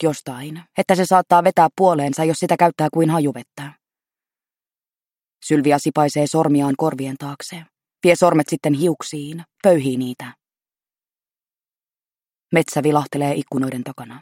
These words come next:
Asfalttitie muuttuu soraksi. Kesäinen valo hämärtyy. Auto halkoo nyt metsän vanhaa osaa. Se huokuu juhannusta. Kaikki on vehreää, kosteuden kyllästämää.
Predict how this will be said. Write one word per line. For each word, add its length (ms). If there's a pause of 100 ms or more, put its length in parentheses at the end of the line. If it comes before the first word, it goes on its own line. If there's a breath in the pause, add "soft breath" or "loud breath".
(1000)
Asfalttitie 680
muuttuu 340
soraksi. 580 (560)
Kesäinen 500
valo 200
hämärtyy. 640 (1300)
Auto 260
halkoo 360
nyt 140
metsän 300
vanhaa 340
osaa. 420 (1040)
Se 80
huokuu 440
juhannusta. 580 (880)
Kaikki 300
on 100
vehreää, 640 (100)
kosteuden 520
kyllästämää. 720